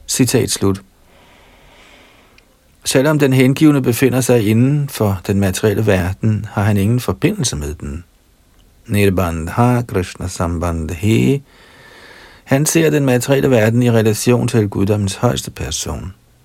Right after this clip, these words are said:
Den hengivne er muligvis optaget af at tjene penge,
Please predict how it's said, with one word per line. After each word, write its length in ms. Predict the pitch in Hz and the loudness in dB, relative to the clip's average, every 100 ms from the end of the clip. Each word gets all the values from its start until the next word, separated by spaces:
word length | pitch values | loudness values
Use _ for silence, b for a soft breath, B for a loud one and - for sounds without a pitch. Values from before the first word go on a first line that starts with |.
| _ b b b b b b b b b b b - | _ b b b b b b b b b b b -4
Den 100 | 92 | 0
hengivne 440 | 101 98 123 117 | 2 2 2 4
er 160 | 101 104 | 2 4
muligvis 500 | 117 113 110 110 107 | 4 4 2 2 2
optaget 420 | 101 98 110 98 | 0 2 2 2
af 140 | 95 | 2
at 80 | 92 | 0
tjene 280 | - 95 95 | 0 0 0
penge, 500 | - 95 104 117 | 2 2 2 0